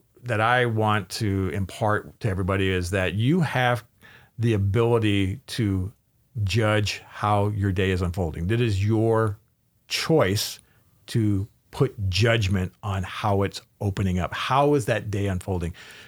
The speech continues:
You have the ability to say, "This is bad," or, "This is good.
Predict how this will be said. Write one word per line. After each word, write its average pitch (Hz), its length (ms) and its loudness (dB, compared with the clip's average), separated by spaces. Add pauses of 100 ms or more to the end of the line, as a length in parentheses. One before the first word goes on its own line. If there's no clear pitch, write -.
(140)
You 120 280 2
have 127 420 0
the 113 100 0
ability 113 380 2
to 98 60 0
say, 95 240 -2
"This 90 260 -6
is 107 120 -2
bad," 135 500 2
or, 87 100 -8
"This 87 220 -6
is 101 120 -4
good. 98 320 0